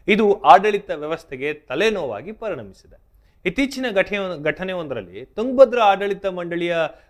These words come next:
ಕಾರ್ಯದರ್ಶಿಯವರ ಮನೆಯ ಆವರಣದಲ್ಲಿ ಇದ್ದಂತಹ ಅಮೂಲ್ಯ ಗಂಧದ ಮರವನ್ನ ಕಳ್ಳರು ಕದ್ದು ಪರಾರಿಯಾಗಿದ್ರು. ಈ ಘಟನೆ ಜಿಲ್ಲೆಯಲ್ಲಿ ಭದ್ರತಾ ಲೋಪದ ದೊಡ್ಡ ಪ್ರಶ್ನೆಯನ್ನೇ ಎತ್ತಿತ್ತು. ಈ ಹಿಂದೆ ಐತಿಹಾಸಿಕ ಹಂಪಿಯಲ್ಲಿ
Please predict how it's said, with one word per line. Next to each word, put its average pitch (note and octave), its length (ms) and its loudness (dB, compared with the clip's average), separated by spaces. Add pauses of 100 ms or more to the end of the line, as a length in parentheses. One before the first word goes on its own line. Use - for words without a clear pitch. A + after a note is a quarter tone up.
ಕಾರ್ಯದರ್ಶಿಯವರ E3+ 880 2
ಮನೆಯ D#3+ 420 -8
ಆವರಣದಲ್ಲಿ D3+ 680 -4
ಇದ್ದಂತಹ C3+ 760 -10
ಅಮೂಲ್ಯ G#3 600 -2
ಗಂಧದ D#3+ 440 -4
ಮರವನ್ನ C3+ 520 -8 (300)
ಕಳ್ಳರು D3+ 340 -2
ಕದ್ದು D#3 360 -6
ಪರಾರಿಯಾಗಿದ್ರು. G#2 840 -12 (640)
ಈ G#3+ 100 0
ಘಟನೆ A3+ 360 4
ಜಿಲ್ಲೆಯಲ್ಲಿ F3+ 760 -2 (420)
ಭದ್ರತಾ F#3 460 4
ಲೋಪದ E3 500 4
ದೊಡ್ಡ F#3+ 380 4
ಪ್ರಶ್ನೆಯನ್ನೇ D3 840 -2
ಎತ್ತಿತ್ತು. A2+ 480 -20 (480)
ಈ D3+ 100 -4
ಹಿಂದೆ D3+ 260 -8
ಐತಿಹಾಸಿಕ E3 680 -2
ಹಂಪಿಯಲ್ಲಿ D#3 880 -6